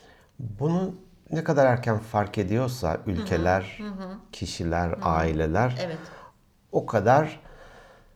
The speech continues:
Speaker 1: erken yol alacak ve o kadar da geleceğe adapte olmuş olacak.
Speaker 2: Aynen öyle.
Speaker 1: Nostalji güzel bir şey de bunu bazen hani çokça şirketlere gidiyoruz. Şimdi şey gibi hani eski bayramlar kalmadı hikayesi.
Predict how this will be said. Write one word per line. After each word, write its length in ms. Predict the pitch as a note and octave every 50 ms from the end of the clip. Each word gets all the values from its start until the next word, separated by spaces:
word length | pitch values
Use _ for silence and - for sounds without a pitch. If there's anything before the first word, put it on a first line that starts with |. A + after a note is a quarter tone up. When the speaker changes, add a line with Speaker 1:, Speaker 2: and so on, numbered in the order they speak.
| _ _
Speaker 1:
erken 360 | - B2 B2 B2 - D#3 D3+
yol 200 | C#3+ C#3+ B2 G2+
alacak 540 | G2 F2+ F2+ F2+ - D#3+ D#3 - - - - - - _ - _ - -
ve 40 | A#2+
o 80 | A#2+ B2
kadar 380 | - - A#2 A2 G2 F#2 F2+ -
da 100 | C3 C3
geleceğe 560 | A2 G2+ A2 G#2 G#2 G#2+ F2+ F#2 G2+ A2 A2+
adapte 420 | - G2+ E2+ F#2+ F#2 - - F#2
olmuş 280 | F2+ D#2+ D2+ D2 - -
olacak. 200 | D2 D2 - -
Speaker 2:
Aynen 200 | - - - -
öyle. 200 | F3 D#3 C#3 C#3 - - -
Speaker 1:
Nostalji 640 | - E3 F3+ F#3 F3+ - - F#3+ F#3 F#3+ F3 F3 E3+ C3+
güzel 360 | B2 A#2 C#3 D#3 E3+ E3 C3+
bir 60 | A#2
şey 300 | - - D3+ D#3+ D#3+ A2
de 140 | F2 D#2+ E2 - - - - - - - - - B2 - - - - -
bunu 400 | B2+ C3+ C#3+ D3 D3 D3 D3 C#3+ B2 A#2+
bazen 460 | B2+ B2+ C3 A#2+ B2+ C3 C3 C3 B2+ B2+ - - _ -
hani 440 | A2+ A2 G#2+ G2+ G#2+ G#2+ - A2
çokça 280 | - - A2 A#2 - A2+
şirketlere 540 | - - A2 G#2+ A2 G2+ - G#2 G2+ F#2+ F#2+
gidiyoruz. 500 | E2+ E2 E2 D2 C#2+ C#2 C#2 - - - - - - - - - - - - - - - _
Şimdi 480 | - - - D#3 D3+ D3 C#3+ C#3+ C#3+ - - - - - - _ _
şey 300 | - - - D#3 D3 A#2+
gibi 160 | G2+ G2 F2
hani 200 | F#2+ F2 E2+ F2+ - -
eski 360 | B2+ B2 B2+ - D#3+ C#3 A#2
bayramlar 580 | A#2 A2 G#2+ G#2 G#2 F#2+ G2+ G#2 G#2+ A2 A2
kalmadı 420 | - G2 G2 F#2 E2+ D2+ D2 C#2 D2
hikayesi. 500 | C#2+ - - D2+ D2 C#2+ D#2+ - -